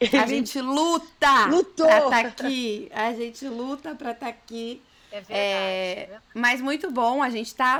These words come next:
Speaker 1: caminhando pro final dessa temporada. Esse é o penúltimo episódio dessa temporada, é, que foi muito rica até agora.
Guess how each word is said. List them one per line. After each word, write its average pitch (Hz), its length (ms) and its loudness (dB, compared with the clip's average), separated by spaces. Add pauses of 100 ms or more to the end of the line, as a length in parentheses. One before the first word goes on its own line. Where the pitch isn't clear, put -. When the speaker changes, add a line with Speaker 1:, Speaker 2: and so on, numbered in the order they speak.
Speaker 1:
caminhando 240 440 -4
pro 277 160 -12
final 226 260 -4
dessa 262 220 -12
temporada. 240 480 -4
Esse 226 120 -10
é 208 40 -6
o - 20 -10
penúltimo 226 720 -8
episódio 190 500 -8
dessa 175 220 -10
temporada, 170 720 -10 (640)
é, 170 880 -12 (240)
que 208 120 -14
foi 208 240 -4
muito 254 440 -4
rica 226 320 -8
até 220 120 -10
agora. 190 560 -6